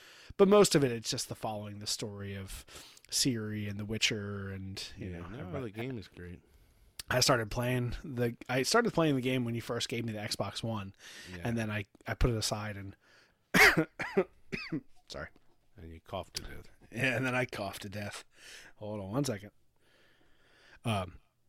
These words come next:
Speaker 1: yeah. So what was I saying? Oh yeah, sorry, we had a little,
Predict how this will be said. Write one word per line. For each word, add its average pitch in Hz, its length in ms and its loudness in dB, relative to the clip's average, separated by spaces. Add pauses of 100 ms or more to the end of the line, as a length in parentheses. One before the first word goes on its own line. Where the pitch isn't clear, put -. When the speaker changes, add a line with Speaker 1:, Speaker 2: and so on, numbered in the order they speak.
Speaker 1:
yeah. 139 220 6 (260)
So 110 300 2 (500)
what 110 120 -6
was 92 100 -10
I 87 80 -12
saying? - 180 -14 (160)
Oh 101 60 -10
yeah, 87 200 -12
sorry, 90 280 -6
we 95 120 -8 (220)
had 113 100 -6
a 98 40 -6
little, 95 220 -8